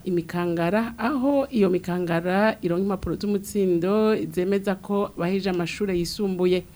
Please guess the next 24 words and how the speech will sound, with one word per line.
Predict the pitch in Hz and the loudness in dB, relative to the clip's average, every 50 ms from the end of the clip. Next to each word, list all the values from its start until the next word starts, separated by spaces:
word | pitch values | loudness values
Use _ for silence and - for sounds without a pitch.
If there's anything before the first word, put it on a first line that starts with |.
| - - - - - - - - - - - - | -20 -20 -20 -20 -20 -20 -20 -20 -20 -20 -6 0
Aho | - 220 240 240 | 4 6 6 6
hambere | 220 233 240 233 226 220 226 226 226 226 226 - | 6 6 4 4 6 6 8 8 8 6 6 4
umunyeshuri | 233 220 220 247 285 294 233 - - - 226 233 | 4 6 6 6 6 6 4 2 0 2 2 4
arangije | 220 220 208 190 180 170 180 | 6 6 4 4 2 2 2
amashure | 175 175 165 160 - - 220 214 226 226 220 220 220 214 | 0 0 0 -2 -2 0 2 4 6 6 6 6 6 4
bivanye | 214 226 220 190 202 185 180 185 180 | 2 0 0 0 2 2 4 4 4
n'ivyigwa | 190 214 196 190 196 214 208 202 - 202 180 | 4 2 0 0 0 -2 -2 0 2 2 2
yakurikiranye, | 175 170 165 - 214 208 190 - 190 185 175 175 175 190 214 226 220 | 4 2 0 -2 -2 -4 -2 -2 -2 0 2 2 4 4 4 2 2
yaca | 226 220 220 - 220 | 2 0 0 -2 -2
aronka | 208 202 202 180 170 | -2 0 -2 -2 -2
akazi | 170 165 - 170 165 160 160 156 175 175 185 - | -4 -4 -4 -4 -4 -4 -4 -4 -4 -4 -4 -4
vuba | - - 196 202 214 | -4 -2 0 2 2
bwango, | 214 208 202 185 180 175 175 165 190 208 233 233 - - - - - - - - | 2 2 0 0 2 2 2 2 2 2 2 0 -4 -10 -14 -18 -20 -20 -8 -2
abandi | - 220 262 311 311 285 220 | 2 4 6 6 6 6 4
nabo | 196 208 226 220 226 226 - - | 4 4 4 4 4 4 4 4
bakaja | 180 175 - 190 175 185 185 | 0 0 0 -2 -2 0 0
mu | 185 | 0
mashure | 185 175 165 - - 226 208 | 0 -2 -2 -2 0 2 4
ya | 180 175 | 4 2
kaminuza. | - - 214 214 202 202 202 202 202 196 190 175 160 165 160 160 - - - - - - - - - - - - - - - - - - | 2 0 2 2 4 4 4 4 4 4 4 2 2 0 0 -2 -2 -6 -14 -18 -20 -20 -20 -20 -20 -20 -20 -20 -20 -20 -20 -20 -4 0
Ariko | 214 226 302 320 311 - - 220 160 - - | 4 6 6 6 6 4 2 2 2 4 4
ubu | 214 196 202 196 | 2 4 4 4
siko | 190 - 247 233 - - 175 | 2 2 0 0 0 0 0
biri. | 175 180 180 185 185 175 | 2 0 0 0 -2 -4